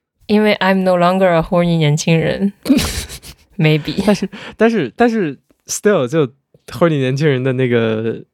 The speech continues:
Speaker 2: 那个有趣想法，我觉得依然挺有趣的。
Speaker 1: OK。Boring，我就是 boring，就 boring。
Speaker 2: 音乐上他的，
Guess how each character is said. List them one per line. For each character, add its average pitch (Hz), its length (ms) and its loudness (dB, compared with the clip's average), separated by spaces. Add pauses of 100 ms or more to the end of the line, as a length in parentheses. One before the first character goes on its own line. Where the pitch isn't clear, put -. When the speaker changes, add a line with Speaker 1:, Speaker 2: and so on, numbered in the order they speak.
(340)
Speaker 2:
那 120 120 0
个 107 260 0
有 113 200 2
趣 131 140 0
想 104 200 -2
法， 101 160 -2
我 101 60 -4
觉 104 140 -4
得 98 60 -2
依 101 40 0
然 101 160 0
挺 - 160 -6
有 - 140 -6
趣 - 180 -12
的。 131 60 -14 (560)
Speaker 1:
OK。 175 400 0 (1300)
Boring， 185 540 2
我 151 80 -4
就 175 100 -10
是 175 140 -2 (140)
boring， 151 680 0
就 - 140 -4 (540)
boring。 160 560 0 (2750)
Speaker 2:
音 147 180 2
乐 143 140 2
上 107 180 -4
他 120 140 -2
的， 107 420 0